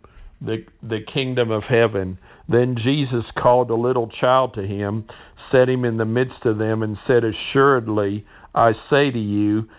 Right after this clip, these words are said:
unless you are converted and become as little children, you will by no means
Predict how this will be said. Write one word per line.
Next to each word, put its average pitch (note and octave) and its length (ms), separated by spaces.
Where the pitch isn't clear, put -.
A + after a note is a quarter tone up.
unless A#2+ 380
you C#3+ 160
are A2+ 200
converted G#2+ 800
and A2 240
become B2 520
as A2+ 300
little B2 380
children, G2+ 580
you A#2+ 160
will A#2 160
by A#2 300
no B2 200
means A#2+ 360